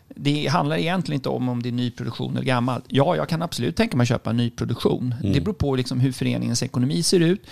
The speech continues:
Speaker 1: och framförallt om jag är ute efter en bostad i just det, det läget och det, det, fastighetens skick och hur det ser ut och planlösning och allt sånt där. Men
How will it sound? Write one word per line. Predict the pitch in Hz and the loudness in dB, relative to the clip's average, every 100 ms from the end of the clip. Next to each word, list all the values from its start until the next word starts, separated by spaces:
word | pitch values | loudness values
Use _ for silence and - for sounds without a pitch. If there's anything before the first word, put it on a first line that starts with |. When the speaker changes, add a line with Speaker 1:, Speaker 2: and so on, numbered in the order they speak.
| - | -20
Speaker 1:
och | - 156 | -4 0
framförallt | 147 147 135 123 131 127 | 4 2 4 4 4 2
om | 127 | 0
jag | 127 120 - - - | 2 2 -2 -16 -12
är | - - 135 | -10 0 4
ute | 131 117 135 | 4 4 2
efter | 135 - 127 | 0 2 2
en | 127 | 4
bostad | 123 113 123 | 2 0 0
i | 117 | 0
just | 113 - | 0 -2
det, | - - | -6 -8
det | - - 58 | -6 -4 0
läget | 62 62 58 60 - - | 0 2 0 -2 -4 -6
och | |
det, | - | -8
det, | - - - - - | -10 -10 -12 -14 -10
fastighetens | 269 123 - 113 110 - 117 | -6 -4 -2 -2 -4 -6 -6
skick | - - - - | -4 -6 -8 -4
och | 110 | 0
hur | 107 | 2
det | 110 | 2
ser | 113 | 2
ut | 110 107 - | 2 0 -2
och | - | -4
planlösning | 113 110 107 - 120 | -2 -2 -2 -4 -4
och | 120 | -4
allt | - | -4
sånt | 117 | -4
där. | - 127 - - - - - | -4 -4 -8 -16 -16 -18 2
Men | 139 160 | 4 6